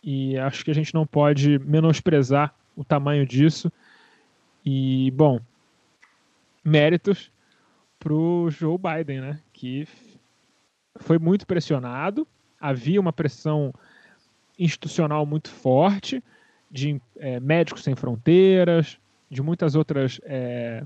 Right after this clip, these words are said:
ongs dessa natureza, Anistia Internacional e tudo mais, pressionaram internamente o governo dos Estados Unidos. Muita resistência, obviamente,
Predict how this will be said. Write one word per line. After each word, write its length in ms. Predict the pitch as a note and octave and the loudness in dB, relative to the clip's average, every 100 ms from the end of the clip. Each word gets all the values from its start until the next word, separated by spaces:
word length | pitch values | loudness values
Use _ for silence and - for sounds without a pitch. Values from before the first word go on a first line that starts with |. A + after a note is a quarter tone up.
| - _ _ _ _ _ _ _ _ _ _ - | -16 _ _ _ _ _ _ _ _ _ _ 2
ongs 320 | D#3+ D#3+ C3+ | 2 4 -2
dessa 220 | C#3 - | -6 -8
natureza, 440 | B2+ - B2+ E3+ C3+ | -12 -8 -2 -2 -2
Anistia 280 | C3 - | -6 -12
Internacional 600 | D3 C#3+ C3 A#2+ C3 D#3+ | -12 -10 -10 -10 -4 -2
e 40 | C3+ | -4
tudo 160 | C3 | -6
mais, 300 | C3 D3 D3 _ _ _ _ | -8 -8 -8 _ _ _ _
pressionaram 680 | D#3+ D3 D#3 C#3 D#3 D3+ C3+ - - | -2 0 0 -2 0 0 -2 -10 -14
internamente 720 | C#3+ D#3 C#3 B2+ B2 D#3 - | -8 -4 -4 -4 -4 -4 -2
o 20 | |
governo 500 | C3+ B2 B2+ B2+ A#2+ | -2 0 -2 -4 -6
dos 160 | - B2+ | -8 -10
Estados 300 | B2 B2 A#2+ | -6 -4 -2
Unidos. 580 | A2+ A#2+ B2+ D#3+ G#3+ - _ _ _ _ _ _ _ - | -2 -2 0 0 0 -4 _ _ _ _ _ _ _ -2
Muita 280 | D#3 G3 G3 | 2 4 4
resistência, 680 | F3 E3 - - D#3+ D3+ D3 | 4 2 0 -2 -2 0 2
obviamente, 680 | D3 C3+ C#3 C3+ C3 B2+ | 2 2 0 -2 -4 -8